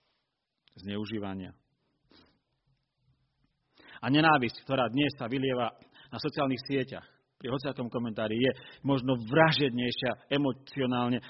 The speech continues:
ako tie súboje na život a na smrť, čo medzi sebou zvádzali kanánske mestá, jednotlivé mestské kráľovstvá. A v tom Jerichu,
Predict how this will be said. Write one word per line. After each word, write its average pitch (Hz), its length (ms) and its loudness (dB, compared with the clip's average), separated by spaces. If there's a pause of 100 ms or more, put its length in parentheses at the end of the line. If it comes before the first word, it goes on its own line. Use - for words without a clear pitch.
(180)
ako 120 240 -4
tie 120 160 0 (160)
súboje 120 400 4 (640)
na 113 160 -6
život 113 240 -2
a 107 80 -4
na 101 80 -6
smrť, 113 320 -6
čo 104 240 -8
medzi 98 240 -10
sebou 107 160 -10
zvádzali 101 560 -8 (320)
kanánske 110 480 -4
mestá, 98 560 -4 (400)
jednotlivé 104 480 -8 (240)
mestské - 240 -6
kráľovstvá. 85 560 -10 (960)
A 156 160 -2
v - 40 -8
tom 196 120 2
Jerichu, 180 560 4